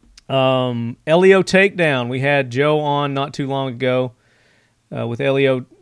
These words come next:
Takedown. That's the, uh, the system that you can use on your A R fifteen to turn it into, uh,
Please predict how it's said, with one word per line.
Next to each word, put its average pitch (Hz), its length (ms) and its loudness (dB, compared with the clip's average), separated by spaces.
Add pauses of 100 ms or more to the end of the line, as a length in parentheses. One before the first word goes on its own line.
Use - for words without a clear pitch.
Takedown. 147 640 -2
That's 131 260 -4
the, 123 380 -6
uh, 117 380 -6
the - 180 -14
system 143 400 -6
that 123 200 -8
you - 40 -16
can 127 140 -10
use 123 180 -6
on 117 80 -6
your 113 160 -10
A 120 160 -6
R 120 140 -4
fifteen 151 800 -4 (400)
to - 80 -16
turn 143 320 0
it 131 120 -2
into, 123 920 -4 (540)
uh, 107 520 -12